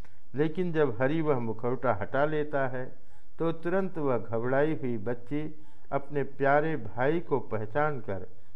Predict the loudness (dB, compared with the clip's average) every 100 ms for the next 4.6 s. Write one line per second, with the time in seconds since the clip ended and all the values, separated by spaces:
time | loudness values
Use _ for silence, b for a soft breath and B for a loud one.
0 | -2 -2 -2 -2 -2 -2 -2 -2 -2 0
1 | 2 0 0 -2 0 0 -2 0 0 0
2 | 0 -2 -2 -2 -2 -2 -2 b b b
3 | 0 2 2 2 0 0 0 0 0 0
4 | 0 0 0 -2 -2